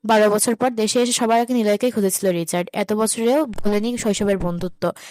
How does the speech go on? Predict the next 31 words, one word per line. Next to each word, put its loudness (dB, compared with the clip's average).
কিন্তু -2
দেশে 0
এসে 0
বস্তিতে 0
খোঁজে 2
নিলয়ের 2
কোনো -2
অস্তিত্ব -6
খুঁজে -4
পাওয়া -2
যায়নি। -6
বস্তির -2
লোকজনের 0
ভাষ্যমতে 0
আজ 0
থেকে -4
আরও 2
চোদ্দ 2
বছর 0
হঠাৎ -6
করেই 2
গায়েব 2
হয়ে 0
যায় 0
নিলয়, -2
এবং 2
নিলয়ের 2
মা 2
রোড 4
অ্যাক্সিডেন্ট -2
আর 2